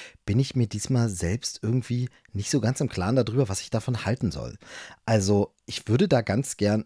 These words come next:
mich mit jemandem austauschen und wissen, wie empfinden andere das, wie nehmen andere das wahr. Also, ähm, sucht uns mal, ihr findet uns ja auf Twitter, Instagram et cetera und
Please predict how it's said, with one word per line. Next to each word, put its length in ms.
mich 220
mit 80
jemandem 260
austauschen 540
und 200
wissen, 380
wie 300
empfinden 380
andere 260
das, 240
wie 100
nehmen 260
andere 280
das 200
wahr. 260
Also, 500
ähm, 280
sucht 260
uns 160
mal, 240
ihr 60
findet 240
uns 140
ja 140
auf 160
Twitter, 320
Instagram 440
et 100
cetera 320
und 320